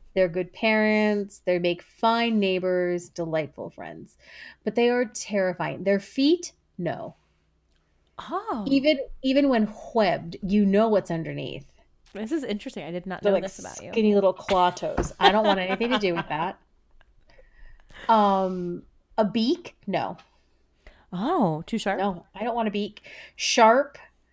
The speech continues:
Speaker 1: um, foreign,
Speaker 2: Mm, okay.
Speaker 1: scary,
Speaker 2: Okay, okay.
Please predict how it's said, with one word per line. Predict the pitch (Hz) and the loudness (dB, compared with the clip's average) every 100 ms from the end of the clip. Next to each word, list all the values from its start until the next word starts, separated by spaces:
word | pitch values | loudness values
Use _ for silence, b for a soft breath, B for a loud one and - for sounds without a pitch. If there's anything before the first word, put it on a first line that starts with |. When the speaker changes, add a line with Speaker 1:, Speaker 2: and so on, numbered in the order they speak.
| _ _ _ _ _ | _ _ _ _ _
Speaker 1:
um, | - 202 196 185 170 165 165 175 226 _ - - - | 0 2 2 0 -2 -6 -10 -14 -18 _ -20 -20 -16
foreign, | - - 226 233 262 311 330 _ _ _ _ _ _ | -2 6 6 6 4 2 -2 _ _ _ _ _ _
Speaker 2:
Mm, | 220 | -8
okay. | 254 | -2
Speaker 1:
scary, | 262 220 226 247 320 349 _ - | 4 6 6 2 0 -4 _ -18
Speaker 2:
Okay, | - 208 | -10 -8
okay. | 196 | -8